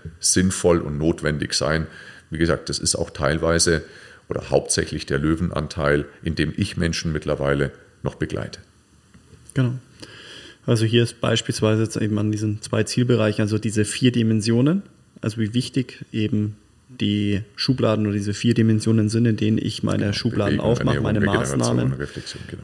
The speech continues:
Speaker 2: mache, um auch, ähm, da eben zu sagen, okay, was ist mein Zielbereich und wo, wo fokussiere ich mich eben für einen bestimmten Zeitraum drauf?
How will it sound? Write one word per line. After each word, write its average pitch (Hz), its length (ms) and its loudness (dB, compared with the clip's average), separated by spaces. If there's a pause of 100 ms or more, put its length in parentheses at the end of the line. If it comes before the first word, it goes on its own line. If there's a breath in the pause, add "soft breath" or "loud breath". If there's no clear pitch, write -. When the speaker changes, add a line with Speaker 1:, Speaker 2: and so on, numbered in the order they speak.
Speaker 2:
mache, 113 340 2
um 113 460 2
auch, 107 600 0
ähm, 104 400 0 (120)
da 107 160 2
eben 113 160 2
zu 113 120 -2
sagen, 110 180 2
okay, 107 180 -2
was 104 160 0
ist - 140 -10
mein 107 140 4
Zielbereich 143 640 2 (340 loud breath)
und 113 200 2
wo, 117 220 4 (100)
wo 123 140 8
fokussiere 120 560 4
ich - 140 -2
mich 117 220 2
eben 110 200 2
für 113 160 0
einen 104 160 2
bestimmten 113 460 2
Zeitraum - 500 0
drauf? - 420 -2